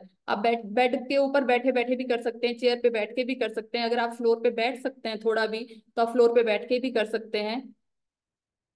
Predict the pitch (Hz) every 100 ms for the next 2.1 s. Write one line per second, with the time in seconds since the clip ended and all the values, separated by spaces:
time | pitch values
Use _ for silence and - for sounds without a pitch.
0 | _ _ - 240 233 262 240 233 233 254
1 | 247 240 240 240 233 226 214 214 214 208
2 | 262